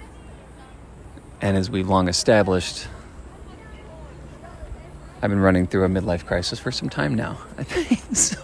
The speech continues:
this is just, you know. But, you know, I mean, being in Israel is a, is a place. It's, it's very layered. It's very complicated for me. But I will tell you this.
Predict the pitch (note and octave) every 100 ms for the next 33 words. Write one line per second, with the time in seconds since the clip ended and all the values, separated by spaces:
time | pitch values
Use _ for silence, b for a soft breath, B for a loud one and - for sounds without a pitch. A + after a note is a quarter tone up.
0 | - - D3 D3 D3+ - - - B B
1 | B B B - F#2+ F2+ - B B B
2 | - - - F3 D3+ C#3+ D3 D3+ C#3 C3+
3 | C3+ - - - C3+ C3+ B2+ C3 A#2 -
4 | - C3 C3+ - C3+ - - - - -
5 | - - - B2 A#2 A#2 A#2+ A2 A2 A2
6 | C3 - B B B B - - - G2
7 | - F#2 F2+ - F2+ - F#2+ E2+ E2+ -
8 | F2 F#2+ G2 G2+ F#2+ D2 E2 - -